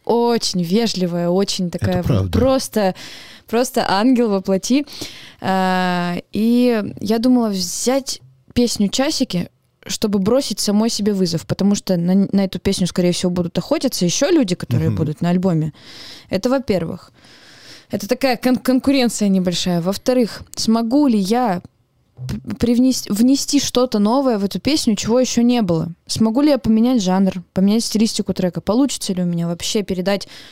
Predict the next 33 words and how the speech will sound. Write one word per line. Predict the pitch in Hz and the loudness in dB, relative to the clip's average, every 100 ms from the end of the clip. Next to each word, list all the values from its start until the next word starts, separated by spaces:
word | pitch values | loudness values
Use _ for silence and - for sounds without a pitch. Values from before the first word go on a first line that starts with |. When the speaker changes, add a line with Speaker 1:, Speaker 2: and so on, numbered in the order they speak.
| - _ | -20 _
Speaker 1:
что-то, | - - 254 285 240 190 - _ _ _ _ | -10 -2 0 2 0 -2 -8 _ _ _ _
на, | 185 190 196 190 190 185 185 180 - | 0 2 2 2 2 2 0 -2 -6
с | - | -2
чем | 240 233 | 0 2
еще | 233 | 0
этот | 220 208 | -2 -2
трек | 202 | -2
не | 202 | -2
соприкасался? | 185 196 190 185 170 160 175 - _ - - _ _ _ _ _ _ - | -2 -2 -4 -2 -2 -4 -8 -14 _ -18 -18 _ _ _ _ _ _ -6
И | |
вот | 185 269 | -2 2
мы | 285 | 2
сделали. | 240 185 180 165 165 | 2 0 2 2 0
Мы | 175 | 0
сделали | 190 208 285 262 208 | 0 2 2 4 2
его, | 180 | 0
честно | - 208 202 170 | 0 -2 -2 -4
скажу, | - 160 | -4 -4
за | 165 | -2
пятнадцать | 170 - 220 - | -2 -2 -2 0
минут. | 185 156 147 - - | 0 -2 -4 -12 -8
Все, | - 190 160 151 | -2 0 0 -2
вообще | - 170 - - | -4 -2 -2 -2
от | 214 247 - - | 0 0 -2 -2
и | |
до. | 185 165 165 - | 0 0 -2 -6
И | 180 | -8
скинули | - 226 226 202 | -2 2 2 2
Ильману. | 180 170 165 175 | 2 2 0 0
Ильман | 170 175 | 0 0
говорит: | 170 175 - - | -2 -6 -12 -8
«Я | 165 196 | -2 -2
понял, | 233 170 170 170 226 | -2 -2 0 0 0